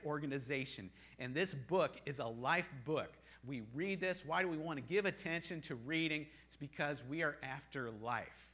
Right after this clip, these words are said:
And we've got enemies out there, spiritual enemies that want to distract us and take us off our course, take us off our game. But that's when we have to, again, say, "I'm giving myself entirely."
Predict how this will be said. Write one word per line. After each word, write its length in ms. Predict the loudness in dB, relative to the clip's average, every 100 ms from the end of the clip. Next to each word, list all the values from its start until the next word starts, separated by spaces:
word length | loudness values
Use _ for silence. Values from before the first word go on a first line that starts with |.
| -20 _ _ -20 -20 -20 -20 -20 -20 -12
And 100 | -4
we've 160 | -2 0
got 160 | 2
enemies 480 | 4 4 2 -2 0
out 200 | -2 -2 -4
there, 240 | -2 -2
spiritual 600 | -6 -6 -6 -4 -4 -4
enemies 380 | -2 -4 -4 -6
that 180 | -8 -10
want 200 | -8 -6
to 40 |
distract 640 | -6 -10 -6 -2 -2 -2 -4
us 220 | -4 -4
and 100 | -8
take 260 | -2 0 0
us 160 | -2 2
off 260 | 2 2
our 140 | 0 -2
course, 480 | -2 -2 -2 -6 -16 -20 -8
take 220 | -2 0
us 260 | -2 -4 -4
off 240 | -2 -2 0
our 140 | -4
game. 380 | -2 -2 -2 -4 -10 -20 -20 -20 -20 -16 -4
But 220 | 0 2
that's 260 | 4 2 2
when 120 | -4
we 100 | -4
have 240 | -2 -4
to, 80 | -4
again, 320 | -4 0 0
say, 320 | 0 -2 -2 -4
"I'm 120 | -6
giving 200 | -4 -4
myself 360 | -4 -4 -6 -6
entirely." 420 | -4 0 2